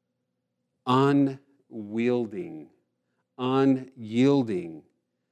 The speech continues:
and, and completely entrenched. And that breaks his heart. And he doesn't miss the man who needs his hand healed.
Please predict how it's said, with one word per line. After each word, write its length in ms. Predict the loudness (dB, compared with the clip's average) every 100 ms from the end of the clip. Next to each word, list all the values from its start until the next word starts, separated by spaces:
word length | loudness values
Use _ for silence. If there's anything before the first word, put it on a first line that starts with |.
| _ _ _ _ _ 0
and, 260 | 0 0 -2
and 200 | -2 -2
completely 1200 | -4 -10 _ -12 -2 4 4 2 -2 -8 -8 -12
entrenched. 960 | -8 -8 -8 -10 -6 -6 -6 -14 -20 _ _ _ _ _ _ _ _ _ _ _ _ -10
And 120 | -2
that 180 | -2 -2
breaks 280 | -4 -4 -8
his 160 | -14
heart. 320 | -12 -12 -14 -18 _ _ _ _ _ _ _ _ _ _ _ _ _ _ _ -10
And 140 | -4
he 120 | -2
doesn't 420 | 2 2 2 -2
miss 320 | -2 -4 -4 -8
the 120 | -4
man 500 | -2 -2 -4 -6 -12 _ _ _ _ _ _ _ _ _ _ _ _ _ _ _ _
who 160 | -2 0
needs 260 | 2 0 -6
his 160 | -8
hand 340 | -8 -8 -8 -10
healed. 340 | -20 -20